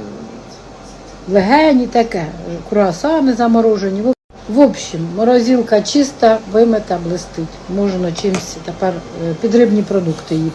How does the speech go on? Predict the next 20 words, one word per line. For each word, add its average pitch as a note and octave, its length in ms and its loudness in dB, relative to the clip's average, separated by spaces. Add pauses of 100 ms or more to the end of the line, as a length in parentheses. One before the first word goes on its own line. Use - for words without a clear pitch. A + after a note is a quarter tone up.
пустить, D#4 360 -4 (840)
рибкою E3 500 -2
затарить, G3+ 580 0 (140)
щоб D#3+ 200 -10
була F#3 260 -4
там E3 120 -8 (120)
рибка. D3+ 340 -12 (540)
Так G#3 160 -6
що A#3+ 120 2
я A3+ 120 8
не A3+ 140 4
думаю, B3 460 6
чи A3 160 0
Оксана G#3+ 360 0
прибрала, A3 520 2
а F3+ 40 0
мені F#3+ 220 -4
ще F#3+ 140 -8
після E3+ 300 -8
Оксани F#3 340 -6